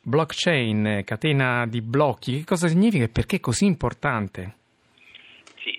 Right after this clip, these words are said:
Speaker 2: e in realtà è forse una delle più grandi innovazioni dopo l'invenzione di Internet. Non lo dico io, ma lo stanno dicendo tanti addetti ai lavori e pian piano sta diventando anche una parola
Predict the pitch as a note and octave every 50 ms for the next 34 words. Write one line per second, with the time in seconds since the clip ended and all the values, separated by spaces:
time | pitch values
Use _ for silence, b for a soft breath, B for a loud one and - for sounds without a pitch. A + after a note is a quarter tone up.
0 | - - - C#3+ D3 C#3+ D3 D#3+ D#3+ D#3+ D#3+ - G#3 G3 D#3 C#3 C#3 C3+ - -
1 | - - F3+ F#3+ G3+ G3 - - - - C#3+ C3+ D3 D#3+ D3+ C3+ C3 B2+ B2 B2
2 | A#2+ - - C3+ B2+ B2+ C3+ C#3+ C#3+ C#3+ C#3+ C3+ B2 B2+ B2 B2 B2 A#2+ A#2+ B2
3 | B2 A#2+ B2 B2 - - - - D3+ D3+ D3 C3 B2 A#2+ A#2 - A#2+ B2 B2 A#2+
4 | A2+ A#2 A#2 A#2 - - B2 A#2 A2+ A2+ A2+ A2 G#2 G#2 _ - G#2+ G#2+ G#2+ G#2+
5 | G2+ - _ - A2+ A2+ A#2 A#2 C3 B2 - B2+ C3+ C#3+ C#3+ C3 A#2+ A#2 A2+ -
6 | - A#2+ A#2 A#2 A#2+ - - A#2+ A#2 A#2 A2+ - B2+ C3+ C#3 C3+ - - C3+ C3
7 | B2 B2 B2 A#2+ A#2 A#2 A#2 A#2+ B2 B2 - C3 B2 B2 C3+ C#3+ D#3+ C#3+ C#3+ D3
8 | A#2+ - B2 A#2+ A#2 - C3+ C3+ C3+ C3+ - A#2+ A#2 A2+ A#2 A#2 A2+ - A#2 A2+
9 | A2+ A#2 B2 B2 - - B2+ A#2+ A#2 - A2+ A2+ A#2 A#2 A2+ A2